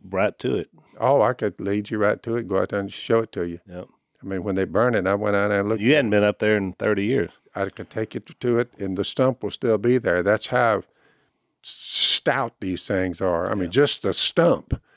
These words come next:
Speaker 2: That's been twenty-five, thirty years ago, but that stump is still here.
Speaker 1: Hmm. It's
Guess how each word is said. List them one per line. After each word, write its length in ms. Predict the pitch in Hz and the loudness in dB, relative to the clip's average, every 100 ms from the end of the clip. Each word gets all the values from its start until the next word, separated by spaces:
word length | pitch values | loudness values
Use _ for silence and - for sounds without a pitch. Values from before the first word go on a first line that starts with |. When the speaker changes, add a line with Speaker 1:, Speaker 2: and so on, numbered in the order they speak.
| _ - | _ -6
Speaker 2:
That's 180 | 139 - | -6 -4
been 480 | - 113 87 73 - _ | -6 -6 -6 -10 -14 _
twenty-five, 580 | - 110 110 113 113 104 | -14 -10 -6 -2 0 -2
thirty 260 | - 113 104 | -2 -4 -2
years 240 | 113 127 | -2 -2
ago, 220 | 98 90 85 | -4 -6 -6
but 140 | - | -6
that 160 | 110 120 | -6 -6
stump 380 | - 127 135 | -6 -8 -6
is 120 | 82 85 | -10 -6
still 300 | 95 104 104 | -2 -2 0
here. 280 | 104 78 _ _ - | -2 -4 _ _ -20
Speaker 1:
Hmm. 140 | 85 73 _ _ _ _ | -18 -18 _ _ _ _
It's 100 | _ | _